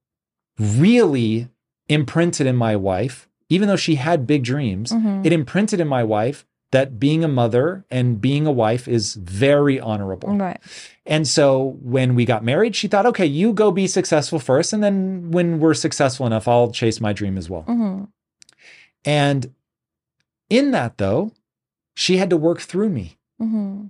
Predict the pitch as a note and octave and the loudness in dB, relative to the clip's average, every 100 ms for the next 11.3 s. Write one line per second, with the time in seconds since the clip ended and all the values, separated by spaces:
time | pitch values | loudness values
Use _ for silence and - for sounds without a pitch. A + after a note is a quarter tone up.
0 | - - - - A3 A#3+ F3 F3+ E3+ D#3 | -20 -8 -4 0 2 2 2 0 0 -2
1 | G3+ E3 B2 B2 A#2+ - C3+ C3+ - A#2 | 0 0 2 2 0 -2 -4 -2 -2 -2
2 | G#2+ - - _ _ _ - C#3+ C3+ B2+ | -2 -4 -10 _ _ _ -2 2 2 4
3 | B2 G#2+ A2+ A2 B2+ A2+ B2 B2 - A#2 | 2 2 0 0 -2 0 0 0 0 2
4 | A2 A2 A#2 A2 A#2 A2 G#2+ G2+ G2+ - | 2 0 -2 0 2 2 2 2 -2 -6
5 | _ _ _ _ _ A2+ A2 B2+ A2+ A2 | _ _ _ _ _ -2 0 0 2 2
6 | D#3+ F#3+ G2+ D#2+ - _ A#3 A3+ G3 G#3 | 2 0 -4 -10 -14 _ -2 -2 -2 -4
7 | D#3 B2 B2+ D3 C3 C3+ B2 B2+ B2+ B2 | 0 0 2 0 0 0 0 0 -2 0
8 | D#3+ F#3+ D#3+ G#2+ F2+ F2 - - _ - | 0 0 -2 -2 -2 -4 -8 -16 _ -2
9 | G#2+ G#2+ E2 F2 D#2+ A3 A3 G3+ G3 G3+ | 0 0 -2 -8 -6 -4 -4 -4 -8 -12
10 | _ _ _ _ _ - B2 A2+ A#2 A2+ | _ _ _ _ _ 0 0 2 2 4
11 | A2 G#2+ | 4 0